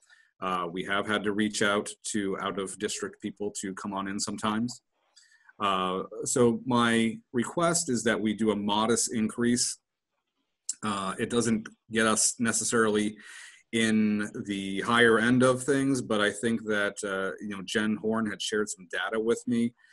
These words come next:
that we were a little bit on the lower end in one of the groups, I think with the teachers,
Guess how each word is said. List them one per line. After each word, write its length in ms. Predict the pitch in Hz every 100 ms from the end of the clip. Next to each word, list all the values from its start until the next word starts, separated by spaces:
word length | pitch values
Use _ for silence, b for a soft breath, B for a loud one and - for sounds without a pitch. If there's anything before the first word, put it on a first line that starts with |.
| b b
that 220 | 107 101 101
we 140 | 107
were 400 | 104 101 98 92 104
a 40 |
little 200 | 104 113
bit 180 | 110 104 -
on 200 | 110 101
the 300 | 98 98 90 107
lower 340 | 113 113 110
end 280 | 107 110 107
in 140 | 104
one 140 | 104 104
of 60 |
the 60 | 107
groups, 360 | 107 107 107 -
I 60 | -
think 140 | 107 104
with 80 | 92
the 80 | -
teachers, 800 | 113 107 113 107 107 107 -